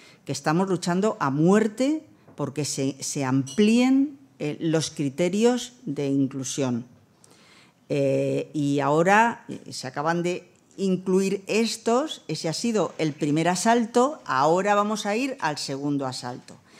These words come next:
Pero para poder ir al segundo asalto, lo que estamos haciendo es recoger la información de los adolescentes. Y lo mismo que hicimos las estimaciones para los adultos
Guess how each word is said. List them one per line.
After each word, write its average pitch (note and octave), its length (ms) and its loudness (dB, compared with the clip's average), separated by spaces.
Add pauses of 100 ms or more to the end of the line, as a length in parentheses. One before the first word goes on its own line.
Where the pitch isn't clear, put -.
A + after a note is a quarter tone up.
(300)
Pero F3+ 240 0
para E3 220 0
poder F3 260 2
ir C4 160 2
al C4 100 4
segundo B3+ 440 0
asalto, C#4+ 760 -2
lo C#3+ 120 -8
que C#3+ 60 -12
estamos F3 340 -6
haciendo A#3+ 540 -2
es G3 160 -2
recoger F#3+ 560 -2
la A#3+ 60 0
información A#3 520 -2
de B3 80 -2
los A#3+ 160 -6
adolescentes. C3 880 -10 (320)
Y F#3 120 -2
lo F3+ 120 2
mismo A#3+ 320 2
que B3 80 -6
hicimos A#3+ 400 -2
las D#3+ 180 -4
estimaciones D#3 840 -4
para C#3+ 260 -8
los C#3+ 200 -8
adultos A#3+ 600 -4